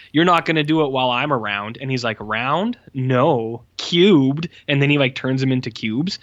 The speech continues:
And that happens in the fucking movie. And, like, I always hated that. I was like, "I hate that kind of thing." Be-, and it, 'cause it doesn't work in this either, 'cause there's a huge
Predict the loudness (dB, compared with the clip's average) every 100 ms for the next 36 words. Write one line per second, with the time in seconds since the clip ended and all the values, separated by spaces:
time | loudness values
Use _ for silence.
0 | -10 2 2 4 2 0 0 -4 -4 -6
1 | -4 -4 -2 -2 -2 -6 -12 _ -20 -20
2 | -20 -12 -4 -2 -2 -6 -4 -6 -4 -4
3 | -6 -8 -8 -6 -6 -6 -8 -10 -12 -14
4 | -10 -10 -10 -4 -4 -4 -10 _ -20 -20
5 | _ _ -4 -4 -8 -10 -10 -10 -10 -12
6 | -10 -4 -4 -4 -16 _ -20 -20 _ -8
7 | -4 -2 -2 -2 -6 -6 -4 -6 -6 -6
8 | -6 -6 -4 -4 -4 -8 -14 -12 -10 -8
9 | -10